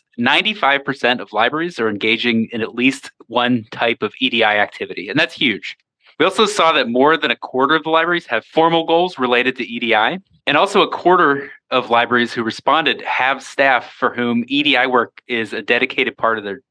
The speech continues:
either their job title or in their description somewhere. So there's really a lot happening and a lot of potential to work with there. Another thing that stands out is that there's ways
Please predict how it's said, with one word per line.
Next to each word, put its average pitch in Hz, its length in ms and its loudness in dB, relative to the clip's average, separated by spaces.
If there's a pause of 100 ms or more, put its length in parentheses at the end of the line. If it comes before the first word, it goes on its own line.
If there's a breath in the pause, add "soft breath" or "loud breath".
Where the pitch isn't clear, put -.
either 113 220 -4
their 95 160 -8
job 120 320 0
title 117 320 0
or 98 120 -4
in 117 220 -10
their 101 140 -6
description - 480 -10
somewhere. - 400 -14 (400 loud breath)
So 151 260 2
there's 185 240 2
really 240 160 4
a 117 80 0
lot 120 360 0
happening 127 420 -2
and 107 80 -8
a - 20 -6
lot 117 140 2
of - 80 -6
potential - 400 -8
to 98 60 -8
work 101 280 -8
with 104 160 -10
there. - 280 -6 (220)
Another 139 220 -2
thing 147 160 0
that 117 120 -2
stands 120 320 0
out 123 180 2
is 104 140 -10
that 110 160 -12
there's 110 440 -4
ways 139 640 0